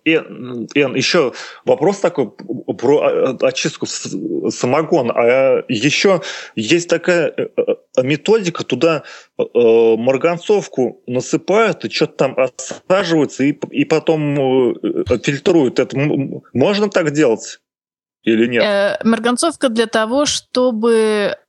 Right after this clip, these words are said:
Speaker 2: э, восстановить окисляющие вещества. Это, я так думаю, имеется в виду какие-нибудь, эм, что же это может быть?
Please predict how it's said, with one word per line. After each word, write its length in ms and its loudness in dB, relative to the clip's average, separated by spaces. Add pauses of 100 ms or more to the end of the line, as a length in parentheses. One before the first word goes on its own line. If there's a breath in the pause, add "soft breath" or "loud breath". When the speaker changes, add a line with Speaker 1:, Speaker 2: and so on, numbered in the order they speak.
(380)
Speaker 2:
э, 400 0
восстановить 960 -2
окисляющие 840 -4
вещества. 680 -2
Это, 800 0
я 200 0
так 240 0
думаю, 640 4 (600 loud breath)
имеется 440 2
в 40 -6
виду 720 0 (280)
какие-нибудь, 960 -2 (460 loud breath)
эм, 960 0 (600 loud breath)
что 240 -4
же 100 0
это 160 -2
может 240 2
быть? 180 -2